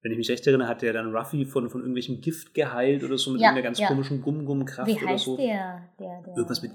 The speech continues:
Speaker 1: Ivan oder so.
Speaker 2: Ja,
Speaker 1: Also
Speaker 2: Ivan da. Ja.
Speaker 1: ganz, ganz merkwürdig.
Speaker 2: Ja.
Speaker 1: Also, ja.
Speaker 2: Ja, mit, mit, mit dem Schwanenkopf und so.
Speaker 1: Nee, das war wieder
Speaker 2: <laughs> Ja.
Speaker 1: jemand anders. Das,
Speaker 2: Ach so,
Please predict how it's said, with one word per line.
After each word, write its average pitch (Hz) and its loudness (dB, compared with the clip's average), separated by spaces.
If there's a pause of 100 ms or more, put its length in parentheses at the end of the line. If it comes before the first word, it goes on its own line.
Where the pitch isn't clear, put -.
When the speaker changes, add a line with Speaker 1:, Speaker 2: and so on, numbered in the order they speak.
Speaker 1:
Ivan 165 -6
oder 131 -6
so. - -2
Speaker 2:
Ja, 262 10
Speaker 1:
Also 302 12
Speaker 2:
Ivan 233 12
da. 165 -2 (220)
Ja. - -6
Speaker 1:
ganz, 139 6
ganz 131 0
merkwürdig. 120 0
Speaker 2:
Ja. 95 2
Speaker 1:
Also, 113 -2 (840)
ja. 143 2
Speaker 2:
Ja, 233 10
mit, 254 8
mit, 240 2
mit 220 -2
dem 226 4
Schwanenkopf 226 8
und 220 6
so. - -2 (220)
Speaker 1:
Nee, 339 12
das - 8
war 196 6
wieder 359 4
Speaker 2:
<laughs> - 6
Ja. - 6
Speaker 1:
jemand 131 4
anders. 104 -6
Das, 135 8
Speaker 2:
Ach - 8
so, 247 8